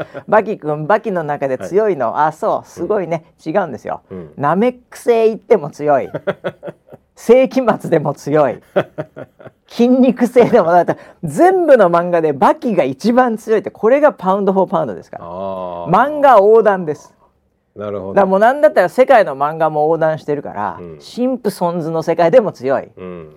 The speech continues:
Speaker 1: で、バットマンの世界でも強い。
Speaker 2: うん。
Speaker 1: もう全てにおいて強いっていう、
Speaker 2: うん。
Speaker 1: こうなったってことですから。
Speaker 2: あー、なるほどね。
Speaker 1: え、すごい強いでしょ？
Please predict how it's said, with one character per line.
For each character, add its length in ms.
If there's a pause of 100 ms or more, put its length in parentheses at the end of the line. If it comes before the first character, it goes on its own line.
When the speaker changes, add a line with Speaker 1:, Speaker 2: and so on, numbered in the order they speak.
(180)
Speaker 1:
で、 100
バ 200
ッ 40
ト 160
マ 140
ン 80
の 60
世 160
界 100
で 80
も 140
強 220
い。 80
Speaker 2:
う 60
ん。 40 (360)
Speaker 1:
も 80
う 40
全 360
て 140
に 160
お 140
い 100
て 420
強 360
い 60
っ 40
て 240
い 180
う、 60
Speaker 2:
う 40 (100)
ん。 40 (140)
Speaker 1:
こ 300
う 40
な 120
っ 60
た 200
っ 60
て 160
こ 100
と 100
で 80
す 80
か 120
ら。 80 (260)
Speaker 2:
あ 40
ー、 640
な 180
る 100
ほ 140
ど 140
ね。 80
Speaker 1:
え、 20
す 200
ご 180
い 40
強 220
い 20
で 100
し 60
ょ？ 120